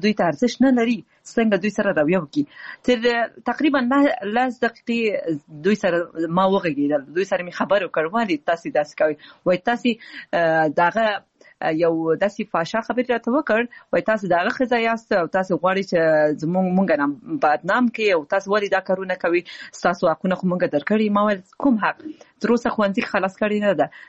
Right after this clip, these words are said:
د شپږم وروسته، آه، زده کوونکي ښوونځي ته نه ځي او موږ خپل دندې ته نه ځو. همداسې ټول وضعیت خراب دی، دا قیمتي ده، وضعیت اقتصادي ده، شیان وګوره، تر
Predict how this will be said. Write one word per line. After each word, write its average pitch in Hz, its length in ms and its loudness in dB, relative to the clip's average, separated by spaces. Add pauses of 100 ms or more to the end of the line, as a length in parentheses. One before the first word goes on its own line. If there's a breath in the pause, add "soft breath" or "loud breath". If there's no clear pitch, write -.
د 196 100 -2
شپږم 202 320 2
وروسته، 214 320 -2
آه، 165 720 0
زده - 200 0
کوونکي 208 300 -2
ښوونځي 175 340 0
ته 202 60 2
نه 190 220 2
ځي 294 120 4 (320 loud breath)
او 170 80 4 (240)
موږ 202 100 0 (200)
خپل 185 240 -2
دندې 190 220 -2
ته 175 160 0
نه 139 120 -2
ځو. 156 80 0 (120)
همداسې 175 440 -2
ټول 214 200 2
وضعیت 165 240 0
خراب 175 240 -2
دی، 143 80 -6
دا 180 200 0
قیمتي 175 360 0
ده، 165 160 2 (240 loud breath)
وضعیت 175 320 0
اقتصادي 175 420 -2
ده، 160 120 2
شیان 196 320 -2
وګوره، 208 500 0
تر 185 140 0